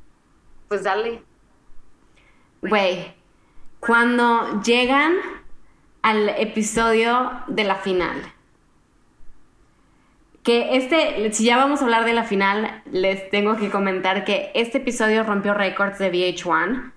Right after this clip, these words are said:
Speaker 2: de audiencia. Este fue el evento más televisado hasta ese entonces que tuvo V H one.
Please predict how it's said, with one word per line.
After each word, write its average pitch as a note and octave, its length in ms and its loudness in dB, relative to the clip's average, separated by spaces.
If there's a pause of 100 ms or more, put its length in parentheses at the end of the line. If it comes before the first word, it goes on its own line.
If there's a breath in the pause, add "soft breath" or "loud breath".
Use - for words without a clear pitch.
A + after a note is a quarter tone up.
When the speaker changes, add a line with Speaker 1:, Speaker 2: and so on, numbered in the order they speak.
Speaker 2:
de F3+ 100 0
audiencia. F#3 760 0 (240 loud breath)
Este G#3 240 -2
fue G3+ 500 0
el F#3+ 220 2
evento F#3+ 320 0
más G3+ 180 0
televisado F#3 580 0
hasta F#3 200 -4
ese F3+ 140 -4
entonces F3+ 420 -2
que F3 100 -4
tuvo F3+ 260 0
V F3 220 0
H E3+ 140 -6
one. E3 280 -2